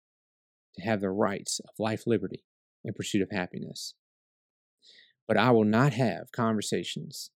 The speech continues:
about tearing down the foundation of America on this historically erroneous concept that America is built on systemic racism.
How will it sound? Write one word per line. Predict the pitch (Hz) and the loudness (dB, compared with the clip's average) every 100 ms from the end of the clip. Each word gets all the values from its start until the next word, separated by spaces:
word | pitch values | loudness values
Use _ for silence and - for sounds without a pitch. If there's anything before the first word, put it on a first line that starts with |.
| _ _ - | _ _ -8
about | 95 - | -6 -6
tearing | - 131 123 120 | -2 2 4 4
down | 113 107 | 2 0
the | 98 | -2
foundation | - 101 85 127 156 - | -2 -2 2 4 4 2
of | 87 - | -4 -6
America | 82 - - - - _ _ _ _ _ _ _ _ _ _ _ | -8 -10 -10 -8 -8 _ _ _ _ _ _ _ _ _ _ _
on | 110 113 | 2 4
this | 110 - _ _ _ _ _ - | 4 0 _ _ _ _ _ -4
historically | 120 - - 135 147 151 147 131 | -4 -2 2 6 8 6 4 4
erroneous | 117 104 110 123 135 127 | 2 0 2 4 4 0
concept | - 110 101 95 - - _ - _ _ _ _ _ _ - | -2 -2 -2 -2 -8 -12 _ -20 _ _ _ _ _ _ -8
that | 95 | -4
America | 90 98 101 107 | 0 2 2 0
is | 92 | -4
built | 92 95 85 _ | 0 -2 -2 _
on | 101 | -12
systemic | - - - 95 87 | -8 -6 -2 -4 -2
racism. | 90 98 95 92 - | -2 -2 -6 -10 -12